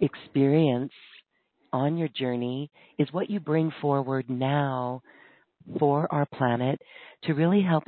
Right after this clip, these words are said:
everyone see the divine, see the divine not only in ourselves, but in the world around us. And this is going to be a beautiful conversation.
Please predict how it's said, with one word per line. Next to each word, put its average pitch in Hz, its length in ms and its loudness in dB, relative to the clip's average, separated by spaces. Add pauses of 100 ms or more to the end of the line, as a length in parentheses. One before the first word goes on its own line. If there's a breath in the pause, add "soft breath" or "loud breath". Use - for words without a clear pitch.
everyone 139 680 0 (240)
see 151 520 4 (440)
the 143 80 2
divine, 127 840 -2 (640 soft breath)
see 185 140 4
the 160 80 4
divine 139 420 2
not 135 200 0
only 135 280 -4
in 127 80 -2
ourselves, 123 560 -6 (100)
but 135 200 0
in 143 160 0
the 139 80 -4
world 120 500 -8
around 127 460 -6
us. 131 180 -4 (920 soft breath)
And 139 320 4 (100)
this 151 200 2
is 170 180 0
going 147 260 -2
to 135 100 -16
be 135 320 -2
a 135 40 -4
beautiful 135 460 -6
conversation. 135 840 -4